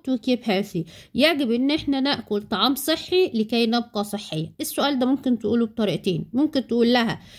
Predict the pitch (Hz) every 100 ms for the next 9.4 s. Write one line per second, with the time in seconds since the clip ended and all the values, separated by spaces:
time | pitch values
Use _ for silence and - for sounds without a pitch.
0 | - - 233 277 254 214 202 240 247 220
1 | 185 208 247 - - 185 202 214 208 233
2 | - 262 262 269 - 339 349 381 370 -
3 | 247 311 311 - 214 226 247 277 277 269
4 | 285 - - _ 220 247 226 220 208 202
5 | 208 226 - 226 226 208 170 208 214 208
6 | 208 214 180 - - - 226 - 220 247
7 | 226 214 196 190 220 214 226 302 277 208
8 | 214 - 208 - 214 208 220 226 247 196
9 | 226 269 302 359